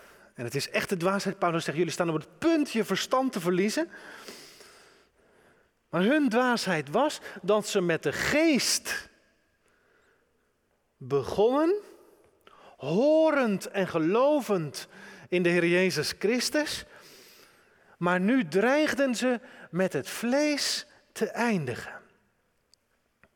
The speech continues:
En met het vlees betekent heel eenvoudig: jullie zijn begonnen, hè, je bent begonnen met het geschenk, met genade, maar nu wil je, willen jullie het in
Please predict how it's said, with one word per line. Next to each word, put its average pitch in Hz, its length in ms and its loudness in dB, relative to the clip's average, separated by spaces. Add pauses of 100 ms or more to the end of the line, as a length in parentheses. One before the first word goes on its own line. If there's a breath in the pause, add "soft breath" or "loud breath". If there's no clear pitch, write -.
(640)
En 180 140 -2
met 175 100 0
het - 120 -8
vlees 262 300 0
betekent 190 300 0
heel 220 200 0
eenvoudig: 202 380 -2 (220 loud breath)
jullie 190 180 2
zijn 170 240 0
begonnen, 226 420 0
hè, 214 40 0
je 214 140 -2
bent 165 220 0
begonnen 262 420 -2
met 185 140 2
het 151 160 -6
geschenk, 285 640 -2 (320 loud breath)
met 156 160 -4
genade, 254 600 0 (280 loud breath)
maar 156 100 -4
nu 233 140 2
wil 220 120 4
je, 185 180 2
willen 185 220 2
jullie 156 160 0
het - 80 -8
in 135 140 -6